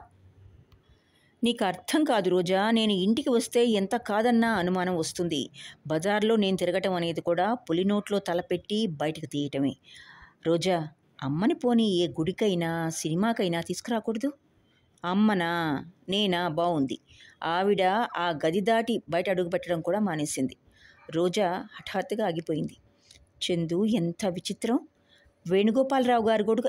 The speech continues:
సరిగ్గా ఇలాగే అడిగారు. ఇదే జవాబు చెప్పాను. చిత్రంగా లేదు?" వేణుగోపాలరావు గారి ప్రసంగం రాగానే చందు కనుబొమ్మలు ముడిచాడు. ఈ మధ్య రోజా ఆయన పేరు మంత్రంలా వల్లిస్తోంది.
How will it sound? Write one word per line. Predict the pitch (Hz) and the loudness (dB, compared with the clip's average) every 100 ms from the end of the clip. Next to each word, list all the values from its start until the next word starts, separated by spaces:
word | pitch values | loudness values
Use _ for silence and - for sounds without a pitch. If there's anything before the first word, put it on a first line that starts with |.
| - | -4
సరిగ్గా | - 185 175 - 220 | -4 -2 -4 -6 -2
ఇలాగే | 302 233 214 214 | 0 2 2 0
అడిగారు. | 165 165 143 - _ - _ _ _ | 0 0 -2 -6 _ -20 _ _ _
ఇదే | 277 262 294 | 0 4 4
జవాబు | 262 240 226 | 4 4 2
చెప్పాను. | 220 202 208 190 | 0 -2 0 -2
చిత్రంగా | - _ - 196 - 240 262 | -2 _ -12 -8 -2 2 2
లేదు?" | 247 240 480 - - - - _ _ _ - _ _ _ _ - | 2 2 0 0 -12 -20 -20 _ _ _ -20 _ _ _ _ -12
వేణుగోపాలరావు | 202 254 311 381 403 269 233 233 226 | 2 4 6 4 2 2 4 4 4
గారి | 226 226 | 4 2
ప్రసంగం | 220 208 226 214 202 | 0 0 2 2 2
రాగానే | 190 180 190 247 294 _ - | 2 2 2 0 -4 _ -2
చందు | 208 208 214 | 2 4 4
కనుబొమ్మలు | 208 170 170 175 175 147 156 | 4 0 0 0 0 -2 -2
ముడిచాడు. | 156 - 131 - _ - - _ 277 | -4 -2 -4 -6 _ -20 -20 _ 0
ఈ | 285 | 2
మధ్య | 269 220 403 | 2 2 0
రోజా | 277 175 220 285 269 170 | 0 2 2 0 0 -2
ఆయన | 175 170 | 0 -2
పేరు | 165 202 247 240 | -2 0 2 2
మంత్రంలా | 139 147 196 - 330 285 | 2 2 2 2 2 2
వల్లిస్తోంది. | 247 151 120 - - - | 2 0 -2 -4 -8 -8